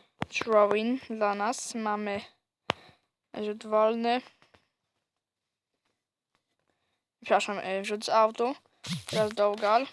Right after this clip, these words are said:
Podanie do Monteiro. No i tutaj by się teraz przydało podanie górą, o czym nie pomyślałem. Pyk.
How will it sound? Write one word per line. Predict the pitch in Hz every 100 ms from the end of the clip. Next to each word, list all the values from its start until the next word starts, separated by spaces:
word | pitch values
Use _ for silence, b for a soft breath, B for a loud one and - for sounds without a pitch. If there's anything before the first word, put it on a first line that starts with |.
| - - _ _ _ _ _ _ _ _ _ _ _
Podanie | 233 214 214
do | 220
Monteiro. | 220 220 220 _ _ _ 233 220 226 214 208 247 - _ _ _ - - _ - - _ - _ _ _ _ _
No | 233 220
i | 233
tutaj | - 233
by | 226
się | 226
teraz | 226 226
przydało | - 226 226 226 220 226
podanie | 233 226 226
górą, | 226 233 220
o | 220
czym | 226
nie | 220
pomyślałem. | 233 226 - 226 208 240 - b b b b b - - - - -
Pyk. | - 269 - -